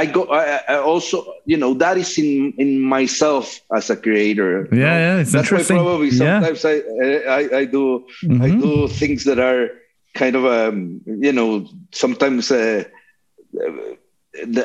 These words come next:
Speaker 1: the chaos is part of, of,
Speaker 2: Mm,
Speaker 1: of my,
Speaker 2: interesting.
Speaker 1: of, of, of that
Speaker 2: Yeah.
Speaker 1: part, you know,
Speaker 2: Yeah.
Speaker 1: like, uh, the
Speaker 2: Yeah.
Speaker 1: result.
Speaker 2: Yeah, I was, uh, I was, uh, i-, i-, yeah, it's, it's, it's, it's very interesting because all those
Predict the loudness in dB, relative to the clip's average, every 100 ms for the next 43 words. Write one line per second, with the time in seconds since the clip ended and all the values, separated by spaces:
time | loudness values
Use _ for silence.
0 | -4 -8 -4 0 2 0 -2 -4 -2 0
1 | 0 0 -4 -4 -2 0 2 2 2 2
2 | 2 2 2 2 2 2 2 2 2 2
3 | 2 0 0 2 2 0 0 0 -4 -6
4 | -2 2 2 2 0 0 0 0 -2 0
5 | 2 2 2 0 -2 -4 -14 -20 -20 -20
6 | -20 -14 -8 0 0 2 2 0 0 0
7 | 2 2 2 2 2 2 2 2 2 0
8 | 0 -2 -4 0 2 2 2 0 0 0
9 | 0 -2 -4 0 0 0 -2 0 2 2
10 | 0 0 2 0 2 0 0 0 2 2
11 | 2 0 -2